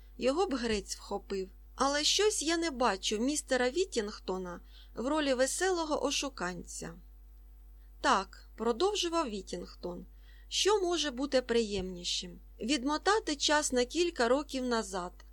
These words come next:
зовсім трохи, я впевнений, і знов увійти до одного з тих чарівних пансіонатів для молодих дівчат,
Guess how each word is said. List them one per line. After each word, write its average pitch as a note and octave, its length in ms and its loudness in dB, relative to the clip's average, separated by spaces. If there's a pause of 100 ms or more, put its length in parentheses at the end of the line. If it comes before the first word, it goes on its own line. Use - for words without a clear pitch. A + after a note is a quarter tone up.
(280)
зовсім E4 500 2
трохи, G3+ 440 0
я C4+ 160 0
впевнений, F3+ 760 -6 (240)
і A#3 120 2
знов C#4+ 400 2
увійти C4 480 2
до A3+ 160 2
одного C#4 440 2
з - 100 -6
тих C4 240 -2
чарівних B3 760 4
пансіонатів C#4+ 920 2
для A#3+ 200 2
молодих B3+ 540 4
дівчат, B3+ 560 -2